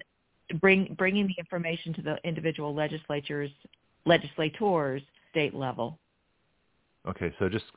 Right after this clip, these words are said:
Speaker 2: I'm trying to keep my voices separate. Is this Patty?
Speaker 1: Yes.
Speaker 2: Okay, so what I wanna do, I'd love to have lobbyists.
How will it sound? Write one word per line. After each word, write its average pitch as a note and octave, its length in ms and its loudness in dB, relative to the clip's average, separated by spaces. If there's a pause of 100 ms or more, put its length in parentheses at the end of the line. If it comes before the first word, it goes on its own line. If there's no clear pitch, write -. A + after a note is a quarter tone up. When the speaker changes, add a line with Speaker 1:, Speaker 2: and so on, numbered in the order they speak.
Speaker 2:
I'm F#2+ 80 -4
trying A2+ 180 0
to - 60 -8
keep G2 100 -2
my F2+ 100 0
voices E2 380 0
separate. D#2+ 240 -2
Is E2 60 -6
this G2+ 140 -6
Patty? G2 300 0 (1300)
Speaker 1:
Yes. D#3+ 220 4 (720)
Speaker 2:
Okay, F2+ 300 4 (380)
so A2 80 6
what F2+ 100 6
I G#2 100 4
wanna A3+ 200 4
do, E2 200 -2
I'd B2 200 4
love G#2+ 180 2
to G#2 60 -10
have F2+ 120 -6
lobbyists. D#2+ 420 -2